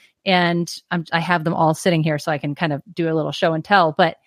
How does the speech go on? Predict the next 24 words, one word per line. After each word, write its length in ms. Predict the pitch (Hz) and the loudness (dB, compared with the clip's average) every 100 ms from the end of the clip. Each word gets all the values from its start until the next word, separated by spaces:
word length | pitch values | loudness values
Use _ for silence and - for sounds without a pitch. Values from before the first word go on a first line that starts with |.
| _ _ _ _ _ _ _ - | _ _ _ _ _ _ _ 0
if 160 | 233 | 0
you're 100 | 254 | 2
gonna 140 | 302 320 | 2 2
be 140 | 269 | 2
sitting 380 | - 277 254 254 | 2 2 2 2
in 120 | 208 | 0
one 160 | 196 196 | 0 -2
spot, 460 | - 185 180 185 - | 2 4 4 2 -6
it's 220 | 196 - | -6 -4
a 60 | |
good 120 | 202 226 | 0 2
idea 280 | 226 202 | 2 2
to 60 | 180 | 0
get 360 | 160 165 160 - _ | 2 0 0 -6 _
a 60 | 180 | -6
decent, 500 | 165 165 180 160 - _ | -4 -4 -2 -4 -6 _
um, 340 | - 151 160 - - | -8 -8 -6 -10 -4
condenser 460 | 196 214 226 254 | 0 2 2 0
mic 280 | 233 233 226 | 2 2 0
or 140 | 165 | -2
a 60 | 147 | -2
dynamic 500 | 147 147 214 220 - | -2 -2 0 -2 0
mic 240 | 208 208 | 0 0
like 200 | 170 151 | -2 -6